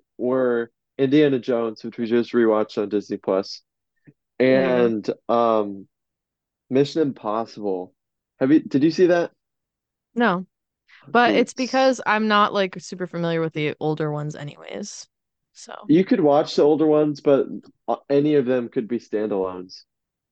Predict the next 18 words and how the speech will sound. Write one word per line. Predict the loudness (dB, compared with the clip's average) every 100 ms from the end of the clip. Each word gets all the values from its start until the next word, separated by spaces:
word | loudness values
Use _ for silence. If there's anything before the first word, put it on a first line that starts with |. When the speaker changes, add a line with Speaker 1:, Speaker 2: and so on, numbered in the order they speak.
| 0
Speaker 1:
It | 2
Speaker 2:
Hmm. | 4
Speaker 1:
just | 4 4
gives | 2 2 -2 -4
maybe | -2 2 0
a |
little | 0 -4
bit | -6
more | -4 -4
depth | -2 -6 -6 -10
on | -10
the |
characters. | -14 -12 -8 -8 -2 0 0 -6 -20 _ _ _ _ _ _ -20
Speaker 2:
Interesting. | -6 -2
Speaker 1:
Um, | 0 0 -2
but | 0 0 0
yeah, | 0 2 2
they're, | 2 4 4 2